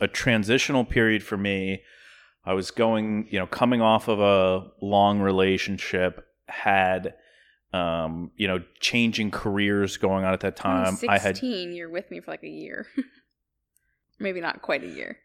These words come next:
Speaker 1: Twenty fifteen is when I got it then.
Speaker 2: No, you were with me when you got it, for sure. I remember.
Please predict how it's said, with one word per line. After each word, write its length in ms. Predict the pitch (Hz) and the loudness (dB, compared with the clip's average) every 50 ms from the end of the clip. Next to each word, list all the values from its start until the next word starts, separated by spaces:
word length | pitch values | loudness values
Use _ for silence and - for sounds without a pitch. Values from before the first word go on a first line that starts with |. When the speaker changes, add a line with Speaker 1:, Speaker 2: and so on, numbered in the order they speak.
| _ _ - | _ _ -8
Speaker 1:
Twenty 200 | - 147 139 127 | -4 -2 0 0
fifteen 460 | - - - 127 - - - - 85 | -2 -2 -4 -6 -6 -6 -8 -8 -8
is 160 | 85 - - | -8 -8 -8
when 120 | - 71 78 | -8 -8 -8
I 100 | 82 - | -8 -8
got 240 | - 78 67 - - | -6 -6 -6 -6 -6
it 160 | - _ - | -10 _ -14
then. 80 | - - - - - _ _ _ _ _ _ _ _ _ _ _ _ _ _ _ _ _ _ _ _ _ _ _ _ _ _ _ - | -20 -20 -20 -20 -20 _ _ _ _ _ _ _ _ _ _ _ _ _ _ _ _ _ _ _ _ _ _ _ _ _ _ _ -4
Speaker 2:
No, 220 | 269 330 311 233 | -2 -2 -2 -2
you 220 | 208 208 226 269 | -4 -6 -6 -4
were 120 | 311 330 302 | -4 -4 -2
with 280 | 202 214 233 - - | 0 -2 -2 -2 -4
me 120 | 226 202 185 175 | -10 -10 -8 -8
when 160 | 170 170 170 | -8 -10 -10
you 80 | 165 | -8
got 240 | 170 156 147 135 - | -6 -4 -4 -2 -2
it, 160 | 69 - - - _ - - | -4 -4 -6 -8 _ -14 -12
for 100 | 214 208 | -10 -10
sure. 320 | - - - - - - | -8 -8 -6 -6 -6 -4
I 120 | - - 175 | -2 -2 -2
remember. 640 | 180 185 185 185 180 170 - 101 69 - - - | -2 -2 -2 -2 -2 -2 -2 -4 -4 -4 -6 -10